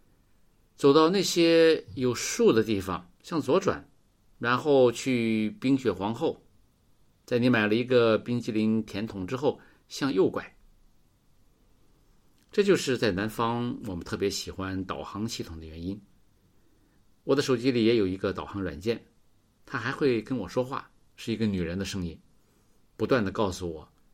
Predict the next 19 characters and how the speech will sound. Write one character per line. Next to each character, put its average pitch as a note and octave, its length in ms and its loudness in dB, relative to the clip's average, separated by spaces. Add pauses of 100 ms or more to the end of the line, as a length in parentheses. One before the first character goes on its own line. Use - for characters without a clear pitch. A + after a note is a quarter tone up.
(640)
，“你 C3 120 2
现 E3 160 -2
在 D3+ 100 4
偏 E3 240 -2
离 C#3 100 2
了 C3 120 2
方 D3 240 -4
向， C#3+ 320 -6 (560)
前 B2+ 260 -2
方 C#3 220 -2
请 F2+ 180 -8
掉 G#2+ 160 0
头。 G2 320 -4 (1080)
”“你 G#2+ 80 -6
在 B2+ 120 2
想 - 200 -6
什 E2+ 160 -12
么 G#2 160 -10 (840)
？”“不，” G#2+ 140 -2